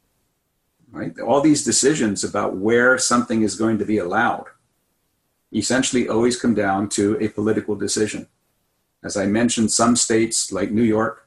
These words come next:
Maryland, prohibit unconventional oil and gas development. There are a few others that do. There are provinces in Canada that prohibit it.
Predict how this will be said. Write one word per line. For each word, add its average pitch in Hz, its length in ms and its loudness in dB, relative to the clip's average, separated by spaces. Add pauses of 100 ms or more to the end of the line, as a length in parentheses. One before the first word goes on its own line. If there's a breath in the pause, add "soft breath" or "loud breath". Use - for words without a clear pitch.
Maryland, 113 500 0 (560)
prohibit - 680 -2 (140)
unconventional 110 840 -2
oil 113 220 -2
and 113 80 -2
gas 117 280 -2
development. - 460 -12 (640)
There 104 80 -8
are - 20 -12
a - 40 -14
few 117 220 2
others 113 280 0
that 107 140 -6
do. 135 260 -2 (500)
There 98 120 0
are 87 40 -6
provinces 117 680 0
in 120 80 2
Canada 123 580 -2 (120)
that 101 180 -2
prohibit 95 340 -4
it. - 120 -18